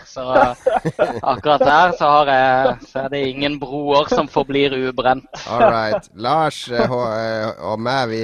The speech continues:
Speaker 2: satte på Tesla-grad, eh, og Magnus satte
Speaker 1: In
Speaker 2: på
Speaker 1: Kahoot
Speaker 2: Savant.
Speaker 1: igjen.
Speaker 2: Uansett hvem av de som
Speaker 1: Nei, og Lars.
Speaker 2: vinner, uansett hvem av de som vinner, så går jo prisen til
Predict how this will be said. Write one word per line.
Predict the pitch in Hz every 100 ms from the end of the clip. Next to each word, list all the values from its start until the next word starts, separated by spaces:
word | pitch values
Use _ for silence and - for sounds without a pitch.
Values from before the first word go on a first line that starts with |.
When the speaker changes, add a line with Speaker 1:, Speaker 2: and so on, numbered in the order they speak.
| 113
Speaker 2:
satte | 120 117 113
på | 107 110
Tesla-grad, | 139 151 165 151 156 160 208 254 254
eh, | 185 131 113 87 - -
og | 113 113
Magnus | 113 117 139 123 107 -
satte | 185
Speaker 1:
In | 202 226
Speaker 2:
på |
Speaker 1:
Kahoot | - 208 175 208 208
Speaker 2:
Savant. | 185 147 180 180 170
Speaker 1:
igjen. | 160 151 151 151 175 -
Speaker 2:
Uansett | 220 208 247 233 208 151
hvem | 147 170 196 214
av | 196
de |
som |
Speaker 1:
Nei, |
og | 170
Lars. | 165 180 165
Speaker 2:
vinner, | 180 214 233 - _ 143 160
uansett | 180 170 175
hvem | 160 165
av | 165
de | 156
som | 151
vinner, | 160 180
så | 147
går | 127 131 143
jo | 127
prisen | 117 123 135 - 104
til | 110 104